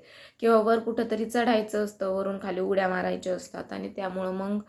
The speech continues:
भीती वाटते जरा. मागे एकदा आम्ही गा-, गावी होतो सासरी, तर तिथे काय त्याला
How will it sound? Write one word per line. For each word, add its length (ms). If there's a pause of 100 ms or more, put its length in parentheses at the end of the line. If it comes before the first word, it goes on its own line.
(440)
भीती 260
वाटते 300
जरा. 260
मागे 280
एकदा 220
आम्ही 200
गा-, 460
गावी 300
होतो 200
सासरी, 420
तर 180
तिथे 300
काय 260
त्याला 560